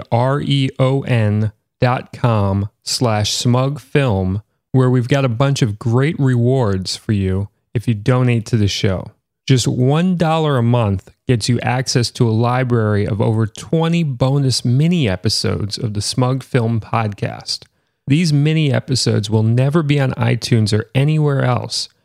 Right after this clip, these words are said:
The only way to get them is by donating through Patreon.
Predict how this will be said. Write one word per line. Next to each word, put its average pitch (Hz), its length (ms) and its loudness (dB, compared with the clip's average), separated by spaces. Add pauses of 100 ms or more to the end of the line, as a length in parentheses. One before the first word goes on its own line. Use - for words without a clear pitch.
(160)
The 117 160 0
only 165 340 0
way 160 140 0
to 151 80 0
get 143 280 -2
them 101 240 0
is 104 140 -2
by 113 160 0
donating 127 580 0
through 123 280 0
Patreon. 107 720 -4